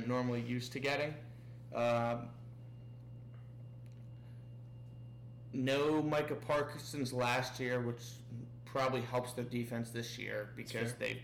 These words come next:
Speaker 1: kinda built in some experience.
Speaker 2: They return all their starting linebackers from last year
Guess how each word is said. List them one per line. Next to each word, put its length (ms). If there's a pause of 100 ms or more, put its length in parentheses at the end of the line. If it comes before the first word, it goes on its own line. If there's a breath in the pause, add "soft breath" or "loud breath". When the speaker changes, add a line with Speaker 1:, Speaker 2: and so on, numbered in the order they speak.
Speaker 1:
kinda 220
built 240
in 120
some 180
experience. 720
Speaker 2:
They 100
return 360
all 340
their 160
starting 300
linebackers 560
from 180
last 320
year 180